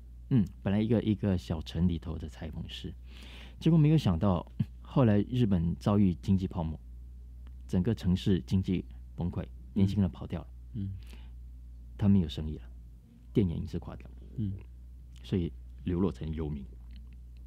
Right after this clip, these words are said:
Speaker 1: 再也很难找到工作。好，所以怎么办？如果按照我刚刚讲的第一个观点，他专心把衣服做好就好啦，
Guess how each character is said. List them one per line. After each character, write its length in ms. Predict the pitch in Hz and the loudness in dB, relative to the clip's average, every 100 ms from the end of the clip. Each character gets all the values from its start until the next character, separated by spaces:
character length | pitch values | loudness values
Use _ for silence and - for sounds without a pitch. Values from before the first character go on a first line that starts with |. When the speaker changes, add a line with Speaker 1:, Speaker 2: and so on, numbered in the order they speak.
| - - - | -16 -16 -2
Speaker 1:
再 140 | - | 2
也 120 | 87 | 2
很 120 | 82 90 | 2 2
难 160 | 85 | 2
找 120 | 80 | -2
到 120 | 78 80 | -6 -8
工 180 | 78 | -8
作。 100 | 76 - - - - - - - - - - - - - - - - | -10 -12 -16 -16 -18 -16 -14 -14 -16 -16 -18 -18 -18 -18 -20 -20 -14
好， 200 | - - - - - - - - - | -14 -14 -12 -10 -10 -12 -18 -20 -20
所 160 | - 117 | 2 8
以 240 | 113 101 - - - - - - | 8 8 4 -10 -18 -18 -20 -8
怎 100 | 85 | -4
么 60 | |
办？ 180 | 80 82 - - - - - | -4 -6 -8 -20 -20 -6 0
如 100 | 110 | 2
果 80 | |
按 140 | 107 104 | 4 4
照 140 | 95 | 4
我 80 | 85 | 2
刚 140 | 101 | 4
刚 60 | 98 | 2
讲 160 | - 76 | 2 -2
的 80 | |
第 160 | 76 95 | -4 -2
一 40 | 82 | -2
个 140 | 82 | -2
观 200 | - 78 | -4 -4
点， 160 | 80 80 - - - | -6 -8 -12 -18 -8
他 120 | 175 | -6
专 180 | - 170 | 2 2
心 160 | 190 | 4
把 140 | 180 - | 2 2
衣 100 | 165 | 0
服 140 | 156 | 0
做 200 | 131 - | 0 -2
好 160 | 123 113 | -2 -2
就 160 | 170 | 0
好 180 | 117 104 | 0 0
啦， 220 | 104 101 | -2 -2